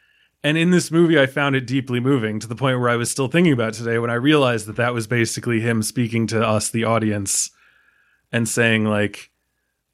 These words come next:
almost, almost specifically, like,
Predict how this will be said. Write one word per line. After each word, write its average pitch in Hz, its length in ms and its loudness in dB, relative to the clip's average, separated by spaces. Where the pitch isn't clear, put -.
almost, 147 580 0
almost 156 280 0
specifically, 135 640 0
like, 117 480 -4